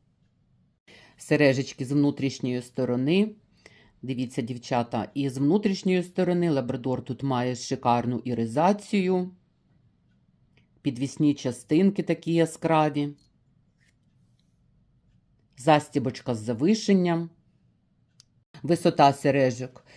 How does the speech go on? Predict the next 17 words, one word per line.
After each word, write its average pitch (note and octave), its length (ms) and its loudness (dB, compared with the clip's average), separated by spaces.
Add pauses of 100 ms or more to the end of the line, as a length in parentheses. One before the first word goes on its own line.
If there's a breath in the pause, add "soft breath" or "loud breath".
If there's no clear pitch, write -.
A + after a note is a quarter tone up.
(220 soft breath)
чотири D#3+ 480 4
і D3 180 2
сім C#3 300 2
десятих F3+ 520 2
сантиметри, F#3 720 2
вага C#3 280 2
однієї C3 420 0
сережки D#3+ 580 0
дев'ять F3 440 2
і A#2+ 80 -4
сім D3 260 0
десятих B2+ 500 -2
грами. A#2 380 0 (2250 soft breath)
Каблучка, F3+ 760 -4 (120)
теж C#3+ 220 -6
подвійна C3 720 -6
шинка, G3+ 720 -2